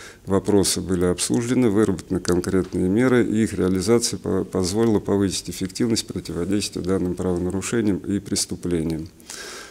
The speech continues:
Зарегистрировано, в частности, тринадцать преступлений, связанных с освоением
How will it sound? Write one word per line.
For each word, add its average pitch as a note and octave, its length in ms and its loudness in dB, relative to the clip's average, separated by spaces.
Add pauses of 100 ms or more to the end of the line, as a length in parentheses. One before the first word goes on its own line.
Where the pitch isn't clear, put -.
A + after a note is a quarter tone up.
(140)
Зарегистрировано, G2 840 2
в F2+ 60 -4
частности, F2+ 720 -2
тринадцать F#2+ 540 0
преступлений, B2+ 680 2
связанных G#2 540 2
с - 100 -4
освоением G2 720 2